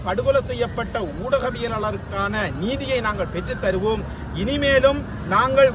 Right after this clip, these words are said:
ஊடக சமூகத்தை வீதிக்கு தள்ளுவதற்கு இடமளிக்க மாட்டோம் என்பதே எங்களுக்கு, அஹ், உறுதியளிக்க வேண்டும். இல்லையேல் எங்களுடைய ஊடக சமூகம், இனி வளர்ந்து வருகின்ற ஊடக சமூகம் இவ்வாறே தொடர்ச்சியான,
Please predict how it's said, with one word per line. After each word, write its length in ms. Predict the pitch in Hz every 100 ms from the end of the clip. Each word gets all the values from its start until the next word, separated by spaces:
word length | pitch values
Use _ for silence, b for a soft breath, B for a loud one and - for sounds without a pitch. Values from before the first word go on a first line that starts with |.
| 196
ஊடக 260 | 269 277 254
சமூகத்தை 520 | 233 226 226 - 214 180
வீதிக்கு 600 | 226 285 302 - 220 226
தள்ளுவதற்கு 500 | 196 214 208 - -
இடமளிக்க 460 | 247 269 262 240
மாட்டோம் 520 | 208 185 226 254 226 202
என்பதே 280 | 180 214
எங்களுக்கு, 540 | 226 190 180 - 190 156 - - -
அஹ், 240 | 156 151
உறுதியளிக்க 440 | 214 247 233 196 -
வேண்டும். 300 | 123 120 - - - - - - -
இல்லையேல் 460 | 196 196 220 254 -
எங்களுடைய 360 | 185 220 202 180 160
ஊடக 240 | 254 269 233 -
சமூகம், 440 | 196 247 269 302 - - -
இனி 140 | 196
வளர்ந்து 400 | 180 190 240 269
வருகின்ற 400 | 262 226 220 190 175 214
ஊடக 260 | 233 214
சமூகம் 480 | 175 185 240 226 269 254 - -
இவ்வாறே 640 | 190 262 277 262 233 220 196 -
தொடர்ச்சியான, 920 | 180 262 - - 277 247 226 214 196